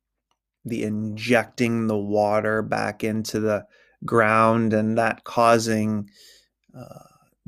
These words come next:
the rumbles that we are experiencing in our homes on a near weekly basis. But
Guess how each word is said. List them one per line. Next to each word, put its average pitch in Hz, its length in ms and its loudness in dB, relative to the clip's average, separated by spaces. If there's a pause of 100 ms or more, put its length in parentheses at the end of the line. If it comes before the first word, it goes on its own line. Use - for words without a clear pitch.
the 107 200 -2
rumbles 113 760 4
that 113 180 2
we 113 240 4
are 110 200 4
experiencing 123 840 2
in 113 120 0
our 107 220 -2
homes 113 840 0 (120)
on 110 220 -4
a 107 80 -2
near 120 340 4
weekly 117 440 2
basis. 117 800 0 (1800)
But 127 460 4